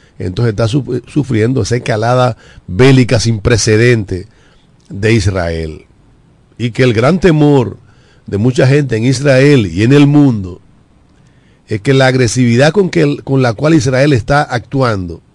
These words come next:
pueda generalizar el conflicto entre Israel y el mundo árabe, que como pal-,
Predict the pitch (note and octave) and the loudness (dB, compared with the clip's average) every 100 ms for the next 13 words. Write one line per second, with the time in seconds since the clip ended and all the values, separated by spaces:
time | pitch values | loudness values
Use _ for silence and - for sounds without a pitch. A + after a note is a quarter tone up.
0 | _ _ _ - _ _ _ _ _ - | _ _ _ -20 _ _ _ _ _ -2
1 | B2 C3+ C3 B2 A#2 A2+ G2+ B2+ C#3 C3+ | 0 2 0 -2 -2 -4 -2 -2 -2 -2
2 | C#3+ A#2 B2 A#2 B2 A2 G#2+ G2+ F#2 _ | -4 -2 -4 -4 -6 -4 -6 -6 -10 _
3 | _ - F#2+ G2+ G2 C3 E3 D3 A2 G2+ | _ -12 -8 -6 0 2 2 2 0 -2
4 | A2 A#2+ A2+ G2 G2 F#2 D#2+ C#2+ _ _ | -4 -2 -2 -4 -6 -8 -12 -16 _ _
5 | _ _ _ _ _ _ _ C3 C3+ E3 | _ _ _ _ _ _ _ 2 2 0
6 | E3+ A2+ G#2+ G2 F2+ - G#2 C3+ | -6 -8 -8 -8 -10 -8 -6 -6